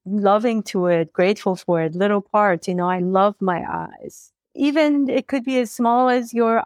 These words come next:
eyelashes. "I love my eyelashes. Thank you. You're so cute. You're so pretty. I love you." You know, to your fingernails, fingertips, whatever. So love and gratitude. And the other thing is just being present in everything you do.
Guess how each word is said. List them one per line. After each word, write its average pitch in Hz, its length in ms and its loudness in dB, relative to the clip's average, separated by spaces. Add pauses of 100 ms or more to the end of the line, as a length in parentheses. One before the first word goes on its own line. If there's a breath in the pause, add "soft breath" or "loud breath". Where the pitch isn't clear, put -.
eyelashes. 196 880 0
"I - 260 -20
love 233 380 2
my 214 220 0
eyelashes. 185 720 0
Thank 240 480 0
you. 220 160 0
You're 220 200 2
so 262 280 0
cute. - 340 -4
You're 233 120 0
so 240 240 0
pretty. 254 360 0
I 220 140 4
love 233 500 2
you." 190 480 0
You 196 160 -2
know, 202 380 0 (280 soft breath)
to 247 100 0
your 247 120 4
fingernails, 208 1000 0
fingertips, 226 880 -2
whatever. 214 560 0 (100)
So 214 240 0
love 226 260 2
and 220 140 0
gratitude. 190 800 0 (240)
And 196 500 2
the 220 200 0
other 240 280 4
thing 220 280 -2
is 196 180 -4
just - 300 -4
being 190 340 -2
present - 720 -4 (140)
in 202 180 0
everything 208 560 0
you 165 140 -2
do. 165 280 -6